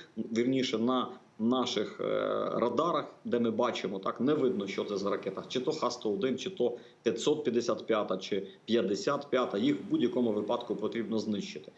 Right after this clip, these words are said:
Всі льотні параметри ракет однакові, летять вони на од-, приблизно одній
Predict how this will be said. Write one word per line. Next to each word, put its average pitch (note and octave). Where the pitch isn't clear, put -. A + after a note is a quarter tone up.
Всі D#3
льотні B2
параметри G#2
ракет G#2+
однакові, C3
летять A#2
вони A2
на B2
од-, G#2
приблизно A#2+
одній G#2+